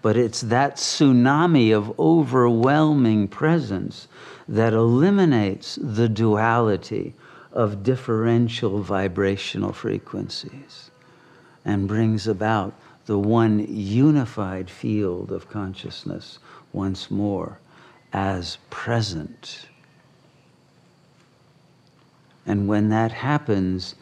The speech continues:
the illusion is concluded.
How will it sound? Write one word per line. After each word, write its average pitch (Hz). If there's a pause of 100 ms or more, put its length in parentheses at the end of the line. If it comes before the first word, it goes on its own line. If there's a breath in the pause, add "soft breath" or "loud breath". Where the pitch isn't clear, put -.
(640 soft breath)
the 107
illusion 127
is 104
concluded. 131